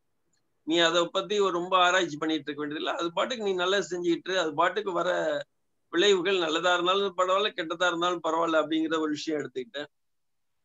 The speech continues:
ரெண்டாவது ஐயாட்ட முக்கிய-, முக்கியமான கத்துக்கிட்டது, நிறைய நேரத்துல ஞானம் பெற நிலையில எப்படி ஞானம் பெற்றாங்கன்னு அவங்களே,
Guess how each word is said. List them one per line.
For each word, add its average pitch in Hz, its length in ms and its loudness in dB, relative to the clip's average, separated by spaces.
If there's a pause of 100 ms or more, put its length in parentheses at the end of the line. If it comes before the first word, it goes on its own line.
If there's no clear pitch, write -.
(440)
ரெண்டாவது 220 320 2
ஐயாட்ட 208 360 2
முக்கிய-, 190 400 -2
முக்கியமான 208 520 -2
கத்துக்கிட்டது, 190 580 -2
நிறைய 156 320 0
நேரத்துல 202 420 0 (440)
ஞானம் 175 460 0
பெற 180 260 0
நிலையில 180 440 0 (240)
எப்படி 254 360 -6
ஞானம் 214 320 0
பெற்றாங்கன்னு 190 560 0
அவங்களே, 196 480 2